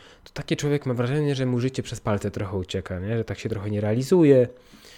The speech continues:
to nie jest fajne uczucie, więc warto dążyć do tego, żeby tego uczucia po prostu było jak najmniej, ale no, y, tutaj apel z mojej strony, nie kosztem innych, e, tylko jakoś inaczej.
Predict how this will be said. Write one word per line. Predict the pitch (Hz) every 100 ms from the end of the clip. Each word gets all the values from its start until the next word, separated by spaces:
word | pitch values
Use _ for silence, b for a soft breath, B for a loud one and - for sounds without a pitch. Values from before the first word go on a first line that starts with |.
| B B
to | -
nie | 190
jest | 131
fajne | 110 98
uczucie, | 95 104 - -
więc | 196 254 - 233
warto | 214 208 208
dążyć | 175 160 165
do | 156
tego, | 143 139 151
żeby | 131 120
tego | 131 123
uczucia | 123 131 120
po | 123
prostu | 117 131
było | 120
jak | 113
najmniej, | 117 113 160 160
ale | - 175 190 202 196 -
no, | 160 175 170 - 147 147 143
y, | 139
tutaj | 139 143 131
apel | 123 123 131 139 143 - _ _
z | 123
mojej | 123
strony, | - 123 120 -
nie | 139 147
kosztem | 135 - 127 127
innych, | 131 123 123 - - _ _ _ _ _ _ _ _ - -
e, | 104 104 101 98 95 b b b b b b b b b b b _ _
tylko | - -
jakoś | 104 104
inaczej. | 110 95 - 104